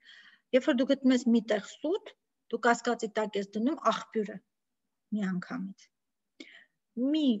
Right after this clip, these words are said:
այդ հայկական համազգային կրուտիտը վերացնում ենք։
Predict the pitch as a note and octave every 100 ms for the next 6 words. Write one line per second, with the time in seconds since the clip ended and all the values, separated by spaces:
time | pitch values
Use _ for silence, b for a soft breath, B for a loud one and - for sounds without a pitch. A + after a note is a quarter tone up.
0 | - A3 G#3+ B3+ B3+ C4 B3+ A#3 A3 A3
1 | A3 G3 A3+ A3+ G#3 F#3 _ _ - A3
2 | A3 A3+ C4 E4 - _ _ _ _ _
3 | _ _ _ _ _ G3 A3+ A3 G3+ -
4 | F#3+ F#3+ F3+